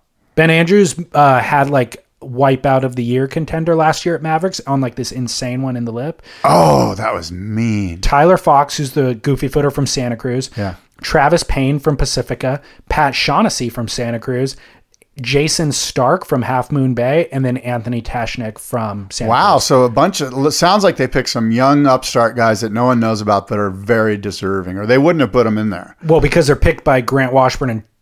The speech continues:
Speaker 1: Flea,
Speaker 2: Right.
Speaker 1: so they're definitely deserving. I think this highlights how underappreciated and under-highlighted Big Wave World Tour or Big Wave Chargers are, not even World Tour guys, just the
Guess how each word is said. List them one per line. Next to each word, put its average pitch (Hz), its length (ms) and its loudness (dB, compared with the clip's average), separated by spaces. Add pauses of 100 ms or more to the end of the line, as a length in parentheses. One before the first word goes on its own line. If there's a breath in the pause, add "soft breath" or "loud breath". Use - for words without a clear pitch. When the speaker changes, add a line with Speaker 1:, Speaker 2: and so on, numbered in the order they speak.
(160)
Speaker 1:
Flea, 113 120 -4
Speaker 2:
Right. 131 320 2
Speaker 1:
so 165 160 4
they're 143 220 4
definitely 160 520 0
deserving. 143 540 2
I 170 100 2
think 165 220 -2
this 196 240 2
highlights 139 580 0 (300 loud breath)
how 143 460 2
underappreciated 135 1700 0 (340 soft breath)
and 147 300 -2
under-highlighted 127 1600 0 (260 soft breath)
Big 139 180 0
Wave 127 240 -2
World 120 220 -2
Tour 123 320 -4
or 190 100 6
Big 160 220 0
Wave 151 260 4
Chargers 131 500 0
are, 135 200 2
not 135 160 0
even 135 140 0
World 127 200 0
Tour 147 160 -4
guys, 107 180 -10
just - 200 -12
the 117 100 -14